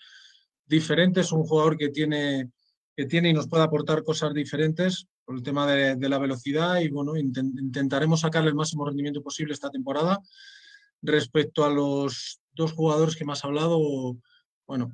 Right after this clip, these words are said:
yo, los jugadores que no están en la agenda o que a día de hoy no tienen posibilidad de venir a jugar a, al Bolívar,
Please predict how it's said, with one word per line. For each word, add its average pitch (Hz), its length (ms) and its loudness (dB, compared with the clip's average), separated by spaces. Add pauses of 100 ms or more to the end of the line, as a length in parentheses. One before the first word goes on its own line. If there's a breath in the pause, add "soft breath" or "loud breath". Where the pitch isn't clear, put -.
(140)
yo, 131 140 -6
los 131 400 -4
jugadores 139 500 0
que 160 120 0
no 160 60 2
están 156 220 0
en 151 100 0
la 151 80 0
agenda 160 500 2
o 139 160 -2
que 139 140 -4
a 139 60 -2
día 151 200 2
de 151 140 2
hoy 156 120 2
no 147 120 -6
tienen 151 300 -4
posibilidad 147 440 0
de 143 80 0
venir 139 180 -2
a 139 60 -4
jugar 143 220 -4
a, 135 260 -2 (360 soft breath)
al 143 180 4
Bolívar, 160 500 4